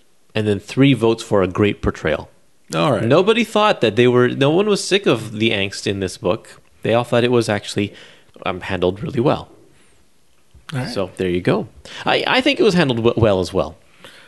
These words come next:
Speaker 2: Yeah, I think so. Um, uh, it, I mean, it wasn't, it was only,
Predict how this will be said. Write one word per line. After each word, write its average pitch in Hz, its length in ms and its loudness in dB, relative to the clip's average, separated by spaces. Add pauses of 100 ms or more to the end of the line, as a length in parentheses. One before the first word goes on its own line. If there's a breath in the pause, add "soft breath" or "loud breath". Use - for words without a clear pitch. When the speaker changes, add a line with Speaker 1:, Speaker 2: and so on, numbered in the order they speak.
(160 loud breath)
Speaker 2:
Yeah, 185 240 2
I 165 160 0
think 160 160 0
so. 127 340 4
Um, 110 640 0 (640)
uh, 107 40 -4
it, 107 440 -2
I 117 60 -4
mean, 120 120 -4
it 113 60 -2
wasn't, 123 220 -2
it - 20 -4
was 117 100 0
only, 127 280 0